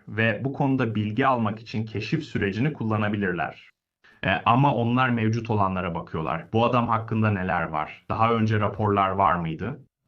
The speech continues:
Önceden olay oldu mu? Ve bu bir yerde duman var mı, yangın var mı diye bakmakla başlar.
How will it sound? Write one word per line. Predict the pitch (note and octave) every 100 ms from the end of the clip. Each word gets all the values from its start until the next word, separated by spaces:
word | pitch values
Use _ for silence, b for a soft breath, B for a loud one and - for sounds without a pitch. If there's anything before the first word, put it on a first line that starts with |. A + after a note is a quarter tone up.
| _
Önceden | A2+ A2+ A2+ A#2 B2
olay | A#2 G#2 A#2 A#2 A2
oldu | G2+ A2 C#3
mu? | G2 - - _ _ _ _ _ _ b b
Ve | D3+ D3+
bu | D3+ D#3+ D3
bir | B2+
yerde | B2 A#2+ A#2+
duman | A2 A#2 B2 C3+
var | D3
mı, | A2+
yangın | G#2+ G#2+ A2 A2+
var | A2+ G#2+
mı | G#2 G2
diye | G2+
bakmakla | G2+ G2+ - B2 B2 G2
başlar. | F2 F2 - - -